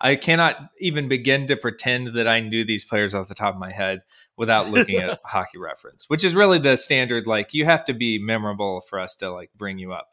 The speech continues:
Speaker 1: like Brent Gretzky.
Speaker 2: <laughs> Yeah, like Brent Gretzky, absolutely. Um, so, uh, just a mere, like, two weeks left of, of, of nor-, regular season hockey, um, from this,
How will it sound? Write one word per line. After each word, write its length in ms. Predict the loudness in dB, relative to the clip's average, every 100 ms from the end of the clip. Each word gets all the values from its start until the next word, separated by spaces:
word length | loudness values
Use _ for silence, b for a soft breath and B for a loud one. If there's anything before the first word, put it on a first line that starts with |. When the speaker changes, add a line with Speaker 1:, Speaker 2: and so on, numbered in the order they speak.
| _ 2
Speaker 1:
like 220 | 4 4
Brent 200 | 2 2
Gretzky. 760 | 0 0 -4 -14 -10 -8 -8 -14
Speaker 2:
<laughs> 100 | _ _ _
Yeah, 180 | 0 2
like 140 | 2 -2
Brent 160 | -4
Gretzky, 360 | -4 -6 -10 -14 -10
absolutely. 480 | -10 -8 -10 -14 -20 B B B 0
Um, 420 | 2 4 4 2
so, 520 | 0 0 2 2 0 -4 2
uh, 260 | 4 4
just 280 | 2 2 2
a 100 | 0
mere, 300 | 0 0 2
like, 220 | 2 0 -4
two 160 | -6
weeks 320 | -4 -4 -2
left 360 | 0 0 -2 -8 -4
of, 360 | 2 2 2
of, 400 | 0 2 0 -4 -4
of 160 | -4
nor-, 220 | -4 -2
regular 340 | 2 2 4 2
season 240 | 0 -2
hockey, 400 | -4 -4 -6 -12 B B B _
um, 640 | 4 6 6 4 0 -4
from 240 | -8 -8 -6
this, 260 | 0 0